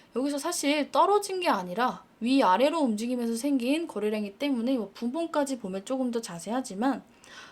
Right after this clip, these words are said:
어, 이렇게 말씀드린, 어, 더 추가적으로 디테일한 부분은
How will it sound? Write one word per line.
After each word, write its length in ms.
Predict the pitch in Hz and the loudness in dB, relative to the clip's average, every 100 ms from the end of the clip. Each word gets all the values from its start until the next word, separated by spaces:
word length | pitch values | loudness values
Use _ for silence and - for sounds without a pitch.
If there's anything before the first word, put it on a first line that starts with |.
| - | -10
어, 200 | 185 170 | -6 -4
이렇게 280 | 202 196 190 | -6 -8 -6
말씀드린, 760 | 185 185 240 202 180 254 330 - - - _ _ | -6 -4 -4 -2 0 2 0 -4 -20 -20 _ _
어, 340 | 185 165 160 - _ _ _ | -10 -10 -10 -16 _ _ _
더 120 | - 180 | -12 -8
추가적으로 600 | - 330 381 339 269 233 | -6 0 0 2 0 -2
디테일한 480 | 208 - 269 254 220 | -4 0 4 4 2
부분은 460 | 202 226 220 156 | -4 -2 -2 -2